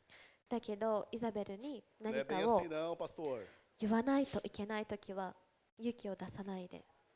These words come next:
Speaker 1: いる。
Speaker 2: Hoje tem bala perdida.
Speaker 1: 今日は、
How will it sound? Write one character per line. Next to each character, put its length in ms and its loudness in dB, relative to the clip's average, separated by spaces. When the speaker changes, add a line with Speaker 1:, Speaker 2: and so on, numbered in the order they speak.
Speaker 1:
い 100 -8
る。 120 -10
Speaker 2:
Hoje 240 0
tem 400 -2
bala 200 2
perdida. 440 -2
Speaker 1:
今 140 -2
日 40 -2
は、 400 -2